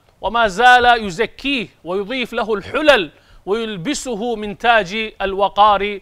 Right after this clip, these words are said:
والمهابة والكرامة ما يليق به.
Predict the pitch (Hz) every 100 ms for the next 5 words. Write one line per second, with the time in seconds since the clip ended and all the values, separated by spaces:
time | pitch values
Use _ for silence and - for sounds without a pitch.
0 | _ 190 196 190 175 196 208 185 - 196
1 | 185 - 180 196 208 190 - 208 202 _
2 | _ _ - - 180 196 202 185 180 196
3 | 190 165 156 190 151 147